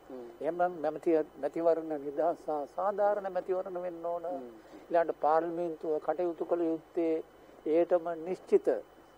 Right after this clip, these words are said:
Speaker 2: දැන් පාර්ලිමේන්තුවේ අර රීති
Speaker 1: ඔව්.
Speaker 2: වලින්, සම්ප්‍රදාය වලින් හැඩ ගැහුණු
Speaker 1: හ්ම්.
Speaker 2: නිදසුනක් ලෙස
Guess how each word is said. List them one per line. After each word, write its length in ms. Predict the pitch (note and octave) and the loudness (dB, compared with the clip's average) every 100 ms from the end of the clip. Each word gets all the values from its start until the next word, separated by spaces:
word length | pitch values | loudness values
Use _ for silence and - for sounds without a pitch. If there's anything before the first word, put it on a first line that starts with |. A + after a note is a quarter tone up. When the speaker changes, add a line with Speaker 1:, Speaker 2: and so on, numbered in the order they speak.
| - | -10
Speaker 2:
දැන් 220 | C3 C3+ | -10 -4
පාර්ලිමේන්තුවේ 760 | - D3 D3 D#3 C#3+ D#3 D3+ C#3+ - | 0 2 2 0 0 0 2 2 0
අර 140 | C3 C3+ A#2 | -6 -6 -6
රීති 420 | D#3 D#3 D#3+ D#3+ A#2+ - - - - - - | -2 0 2 0 -2 -10 -20 -20 -20 -20 -12
Speaker 1:
ඔව්. 140 | C3 B2+ | -10 -2
Speaker 2:
වලින්, 300 | D#3 D#3+ D3 B2 - - | 0 0 -4 -12 -20 -8
සම්ප්‍රදාය 540 | - C#3+ D#3 D3+ D3+ D#3 | -2 0 2 4 6 6
වලින් 260 | D3+ D#3 D3 | 2 -6 -12
හැඩ 200 | - D#3+ F3+ | -10 2 4
ගැහුණු 380 | E3 C#3+ A#2 | 4 0 -4
Speaker 1:
හ්ම්. 600 | A2+ A2 G#2 - - D#3+ D3+ | -10 -12 -14 -20 -12 -10 -8
Speaker 2:
නිදසුනක් 560 | D3 D#3 D3 E3 E3 | -6 -4 -2 -2 -2
ලෙස 200 | D#3+ D3+ | 0 0